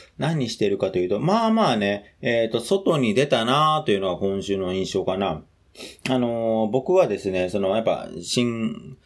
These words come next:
コロナ禍、コロナ禍の中、コロナ、コロ、コロナ禍ですね。コロボッコリじゃなくて、コロナ禍が、まあまあ恐れ、恐れていたんですけど、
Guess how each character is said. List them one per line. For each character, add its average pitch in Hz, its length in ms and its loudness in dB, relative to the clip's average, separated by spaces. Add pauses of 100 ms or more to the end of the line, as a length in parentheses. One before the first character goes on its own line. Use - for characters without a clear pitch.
(260)
コ 123 160 2
ロ 117 100 0
ナ 110 140 -2
禍、 - 220 -4
コ - 180 -4
ロ 131 140 2
ナ 135 100 0
禍 - 220 0
の 92 100 -4
中、 82 460 -4 (100)
コ 117 140 -2
ロ 135 100 0
ナ、 139 140 -2
コ - 260 -10
ロ、 - 160 -12 (240)
コ - 160 0
ロ 143 120 2
ナ 143 120 -2
禍 - 220 -2
で 78 60 -4
す 98 100 -4
ね。 98 60 -4
コ 107 180 0
ロ 110 80 4
ボ 110 80 2
ッ - 80 -6
コ 101 100 0
リ 92 60 -2
じ 90 60 -2
ゃ 87 40 -4
な 87 80 -4
く 85 60 -10
て、 90 200 -2
コ 117 140 -2
ロ 156 120 -2
ナ 170 120 -4
禍 95 240 -4
が、 87 320 -4 (480)
ま 196 300 2
あ 220 40 -2
ま 226 160 0
あ - 40 -2
恐 120 260 0
れ、 151 120 4 (220)
恐 113 320 0
れ 139 120 2
て - 160 -2
い 92 160 -4
た 113 160 0
ん 98 80 -6
で 87 100 0
す - 120 -10
け 92 100 0
ど、 90 380 -2